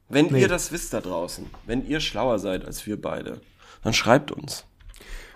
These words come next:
Speaker 2: Und eine
Speaker 1: Ja?
Speaker 2: Sache würde ich gerne noch wissen, auch, ich würde, ich hätte nämlich zwei Fragen, die ich heute gerne stellen würde. Eins hat sich gerade noch ergeben.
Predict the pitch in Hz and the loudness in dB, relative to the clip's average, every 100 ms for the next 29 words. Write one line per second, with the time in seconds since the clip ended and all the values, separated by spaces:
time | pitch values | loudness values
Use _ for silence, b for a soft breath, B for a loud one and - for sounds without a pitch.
0 | B 156 160 175 185 180 185 180 170 170 | B 2 8 10 10 8 6 6 6 6
1 | - 160 156 147 - 151 156 147 - 131 | 6 4 6 2 2 -2 0 0 2 2
2 | - 127 131 156 147 160 - 151 131 - | -2 -8 0 2 4 2 0 -4 -4 4
3 | 123 143 - 120 117 113 123 117 117 113 | 6 8 6 0 0 -2 0 0 0 -4
4 | - 117 113 117 - 135 139 143 143 143 | -2 -2 0 0 4 4 4 2 2 -2
5 | 131 139 131 127 131 135 131 123 156 | -4 -2 0 -2 -4 0 0 2 -2